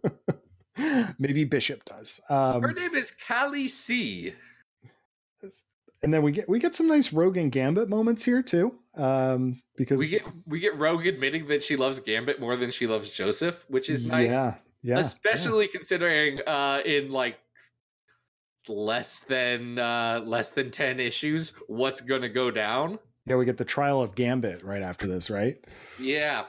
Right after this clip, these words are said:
Speaker 2: yeah, real soon after this.
Speaker 1: Yeah. Um, so they fight the Phalanx.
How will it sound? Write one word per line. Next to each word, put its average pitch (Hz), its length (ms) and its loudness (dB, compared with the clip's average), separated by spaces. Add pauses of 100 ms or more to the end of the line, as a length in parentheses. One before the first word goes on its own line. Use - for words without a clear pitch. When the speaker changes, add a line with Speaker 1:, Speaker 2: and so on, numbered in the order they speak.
Speaker 2:
yeah, 113 420 -2 (100)
real 131 180 0
soon 127 280 0
after 107 280 -2
this. 87 380 -10 (260)
Speaker 1:
Yeah. 147 220 0 (480)
Um, 147 380 4 (840)
so 214 200 4
they 190 140 4
fight 247 220 2
the 226 80 -2
Phalanx. 156 640 2